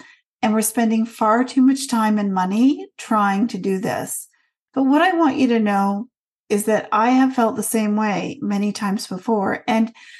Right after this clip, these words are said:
so many other successful store owners will have this feeling from time to time or have had it in the past. But as someone who has grown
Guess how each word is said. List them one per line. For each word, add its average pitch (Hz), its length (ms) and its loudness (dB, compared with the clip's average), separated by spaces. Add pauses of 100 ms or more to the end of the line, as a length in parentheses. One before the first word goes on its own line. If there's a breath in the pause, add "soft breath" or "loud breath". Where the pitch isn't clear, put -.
(140 loud breath)
so 254 540 4
many 247 340 4
other 208 440 0
successful 202 720 -4
store 202 380 -2
owners 220 560 2
will 220 220 -2
have 226 240 0
this 208 220 0
feeling 202 280 2
from 202 220 -2
time 214 240 -2
to 185 140 -4
time 202 400 -2 (440 loud breath)
or 226 280 4
have 247 340 2
had 262 240 2
it 196 140 -2
in 208 100 0
the 202 80 -2
past. 185 680 -2 (560)
But 247 280 0
as 285 300 2
someone 302 360 6
who 254 320 4
has 202 560 -2 (460)
grown 196 640 0